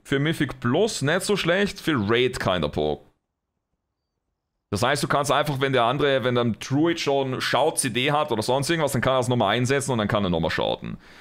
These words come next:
Zephyr befördert Mitglieder eurer Gruppe innerhalb von fünfundzwanzig Meter mit einem Aufwind in die Lüfte, verringert den durch Flächenangriffe erlittenen Schaden um zwanzig Prozent und erhöht die Bewegungsgeschwindigkeit um dreißig Prozent.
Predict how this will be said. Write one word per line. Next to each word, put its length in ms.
Zephyr 840
befördert 420
Mitglieder 560
eurer 220
Gruppe 440
innerhalb 380
von 140
fünfundzwanzig 840
Meter 360
mit 120
einem 160
Aufwind 420
in 60
die 60
Lüfte, 400
verringert 400
den 100
durch 140
Flächenangriffe 680
erlittenen 360
Schaden 300
um 80
zwanzig 500
Prozent 320
und 120
erhöht 180
die 40
Bewegungsgeschwindigkeit 800
um 140
dreißig 480
Prozent. 360